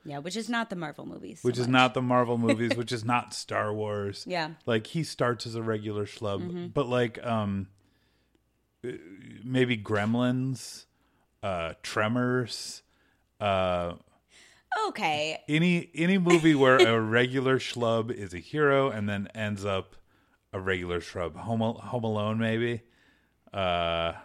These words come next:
Speaker 2: I just wanna pair this with everything that I love.
Speaker 1: You just wanna watch movies from your childhood again.
Speaker 2: I wanna watch good movies
Speaker 1: We're
Speaker 2: from
Speaker 1: gonna,
Speaker 2: my childhood
Speaker 1: yeah.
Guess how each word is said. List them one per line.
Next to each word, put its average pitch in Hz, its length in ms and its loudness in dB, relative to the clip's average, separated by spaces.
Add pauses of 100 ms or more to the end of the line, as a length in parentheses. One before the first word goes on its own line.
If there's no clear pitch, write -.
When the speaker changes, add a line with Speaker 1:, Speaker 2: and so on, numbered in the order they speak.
(540)
Speaker 2:
I 117 80 -4
just 127 160 -6
wanna 160 140 2
pair 120 200 -4
this 104 160 -4
with 101 140 -12
everything 95 500 -6
that 87 140 -2
I 85 60 0
love. 80 200 -2
Speaker 1:
You 311 140 4
just 311 220 -2
wanna 254 200 -4
watch 190 340 -2
movies 170 360 -8
from 147 180 -6
your 139 100 -6
childhood 135 580 -8
again. - 400 -12 (180)
Speaker 2:
I 131 80 2
wanna 156 240 6
watch 131 160 4 (100)
good 101 260 -2
movies 78 320 -6
Speaker 1:
We're 226 140 0
Speaker 2:
from 220 120 -2
Speaker 1:
gonna, - 120 -2
Speaker 2:
my - 60 -8
childhood 101 420 -6
Speaker 1:
yeah. 76 60 -10